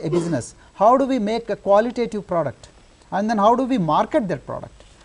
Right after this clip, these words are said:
So, how do we have, uh, that kind of convincing skills? So, all these, uh, business, uh, uh, st-, uh, tactics, uh, we are going to teach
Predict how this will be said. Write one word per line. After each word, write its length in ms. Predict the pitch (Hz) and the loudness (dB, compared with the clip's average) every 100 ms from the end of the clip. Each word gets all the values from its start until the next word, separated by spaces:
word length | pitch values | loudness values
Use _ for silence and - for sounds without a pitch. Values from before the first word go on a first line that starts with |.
| - - | -20 -14
So, 600 | - 208 202 202 196 190 | -2 2 4 4 4 4
how 140 | 180 247 | 6 4
do 100 | 220 | 4
we 140 | 269 | 0
have, 420 | 185 202 226 190 | 0 2 2 2
uh, 180 | 185 175 | 0 2
that 180 | 165 190 | 0 -2
kind 140 | 220 | 0
of 100 | 214 | -2
convincing 560 | - 202 208 226 - 208 | 0 0 0 -4 -4 -8
skills? 460 | - - 147 - - _ _ | -8 -8 -8 -8 -18 _ _
So, 160 | - 214 | 0 4
all 260 | 214 262 | 6 6
these, 280 | 285 285 - | 4 0 0
uh, 80 | 240 | -2
business, 540 | 165 190 240 277 - | 0 0 2 0 0
uh, 320 | 214 208 180 170 - 151 | 0 2 2 -2 -8 -6
uh, 340 | 160 156 147 | -2 0 0
st-, 440 | 147 - _ _ 175 | -2 -8 _ _ -2
uh, 100 | 156 | -2
tactics, 640 | - 208 208 277 190 - | 0 0 0 -4 -6 -8
uh, 100 | 170 - - - | -10 -12 -20 -8
we 120 | 175 202 | 0 2
are 80 | |
going 260 | 190 214 240 | 4 2 2
to 140 | 226 | -2
teach 480 | 214 214 208 - - | -4 -2 -4 -6 -10